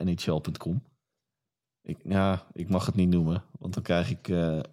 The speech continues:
ome Vlad, eh, achter me aan. Maar het was op een Russische,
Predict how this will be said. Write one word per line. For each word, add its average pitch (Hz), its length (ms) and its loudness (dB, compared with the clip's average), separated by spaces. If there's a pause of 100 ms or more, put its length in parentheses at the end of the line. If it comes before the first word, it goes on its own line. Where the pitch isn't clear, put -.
(140)
ome 90 280 2
Vlad, 95 360 2
eh, 85 120 4
achter 65 280 0
me 80 60 2
aan. 80 120 0
Maar 104 80 2
het 98 100 0
was 104 120 4
op 104 80 6
een 104 120 8
Russische, 101 840 4